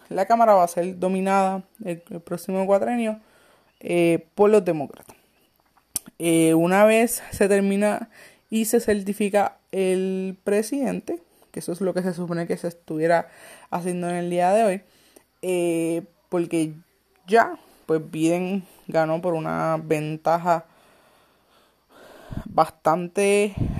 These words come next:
amplia. No tengo la numeración ahora mismo, así que me perdonan, porque ustedes saben que este es el mejor podcast que ustedes están escuchando, con información verídica.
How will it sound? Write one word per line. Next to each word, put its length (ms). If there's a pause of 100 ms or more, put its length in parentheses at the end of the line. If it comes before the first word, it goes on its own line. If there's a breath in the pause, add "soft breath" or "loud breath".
(100)
amplia. 500
No 120
tengo 300
la 120
numeración 480
ahora 200
mismo, 220
así 180
que 80
me 120
perdonan, 600
porque 280
ustedes 400
saben 340
que 280
este 260
es 60
el 60
mejor 240
podcast 460
que 80
ustedes 180
están 200
escuchando, 480 (340 loud breath)
con 120
información 520
verídica. 480